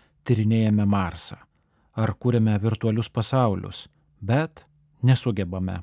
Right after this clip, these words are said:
pažvelgti akis vaikui, kuris buvo apleistas, yra išnaudojamas bei skriaudžiamas. Šimtmetis, kuriame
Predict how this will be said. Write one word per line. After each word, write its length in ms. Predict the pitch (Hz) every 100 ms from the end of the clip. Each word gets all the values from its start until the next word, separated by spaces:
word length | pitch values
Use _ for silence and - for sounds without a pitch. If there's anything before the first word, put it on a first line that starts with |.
| -
pažvelgti 560 | 101 104 110 - 98
akis 240 | - 104 -
vaikui, 460 | 120 113 - 104 - _ _ _ _
kuris 300 | - 143 180
buvo 220 | 147 156 175
apleistas, 720 | 104 110 104 - 98 - - _ _ _ _ _ _ -
yra 160 | 120 123
išnaudojamas 960 | 120 117 - 107 98 107 107 104 95
bei 160 | 101 95
skriaudžiamas. 760 | - 110 92 92 95 98 - - _ _ _ _ _ _ _ _ _ _ _
Šimtmetis, 800 | - - 156 208 143 143 - -
kuriame 400 | - 107 104 101